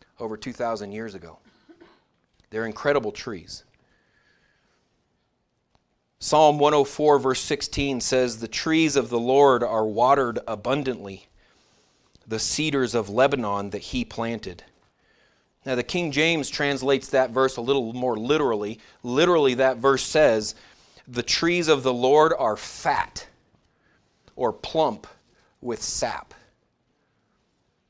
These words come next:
Psalm twenty-nine five says that, that these trees were rooted so deep that only the Lord could uproot them. Psalm chapter one, verse three says,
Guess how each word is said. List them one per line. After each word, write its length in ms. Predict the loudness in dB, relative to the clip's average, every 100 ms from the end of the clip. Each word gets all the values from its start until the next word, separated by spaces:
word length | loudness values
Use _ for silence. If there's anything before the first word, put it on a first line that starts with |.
| _ _ _ _
Psalm 280 | -4 -2 -2
twenty-nine 500 | -2 -2 0 0 -2
five 480 | -2 6 8 8 4
says 320 | 0 0 0
that, 240 | -2 -6 -8 _ _ -4
that 160 | -4
these 240 | -2 -2 -2
trees 460 | -4 0 0 0
were 160 | 0 -2
rooted 320 | 0 -2 -2
so 320 | -4 0 2
deep 320 | 2 -2 -4 -4
that 120 | -2
only 280 | -2 -2 -4
the 100 | -4
Lord 460 | -2 2 2 2
could 140 | -6 -4
uproot 440 | -4 -6 -8 -8
them. 220 | -16 -18 _ _ _ _ _ _ _ _ _ _ _ _ _ _ _ _ _ _ _ _ _ _ _ _ _ _ _ -18
Psalm 420 | -4 0 2 2
chapter 380 | 0 0 0 0
one, 260 | 0 0 0
verse 240 | 0 -2
three 240 | -6 -6 -4
says, 420 | 2 2 2